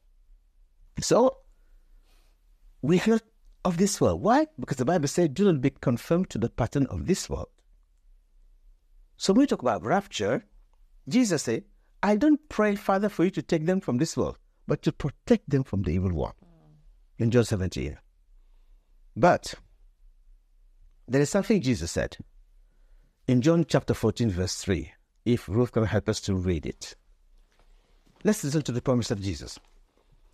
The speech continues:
Let's start by verse two. John chapter fourteen from verse two. Listen very carefully. The Bible says that Jesus Christ of Nazareth is the governor of our future. Hey.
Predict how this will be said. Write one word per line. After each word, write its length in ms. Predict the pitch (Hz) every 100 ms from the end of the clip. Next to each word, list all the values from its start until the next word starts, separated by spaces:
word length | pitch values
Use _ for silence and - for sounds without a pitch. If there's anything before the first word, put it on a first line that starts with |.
| _
Let's 160 | - 202
start 240 | - 202
by 100 | 139 127
verse 520 | 107 110 135 185 -
two. 240 | 104 73 - _ _ _ - -
John 280 | 175 202 202
chapter 280 | 190 -
fourteen 320 | 151 135 143 156
from 160 | 143
verse 220 | 113 110 -
two. 240 | 85 60 _ - _ _ _ _ _ _ _ -
Listen 340 | 156 233 156 120
very 180 | 120
carefully. 520 | 117 110 87 76 65 - _ _ _ _ _ _ _ -
The 100 | 120
Bible 280 | 185 226 185
says 180 | 180 127
that 160 | 120 _ _ _ 185
Jesus 420 | 208 277 226 233
Christ 340 | - 202 196 170
of 140 | 127
Nazareth 680 | 127 190 196 - 127 147 - _ _ _ -
is 140 | 156 127
the 100 | 131
governor 500 | 214 208 165 143 208 _ -
of 100 | 180
our 160 | 240
future. 480 | - 339 - 180 90 _ _ _ _ _ _ _ _ _ _ - _ - _
Hey. 320 | - 214 110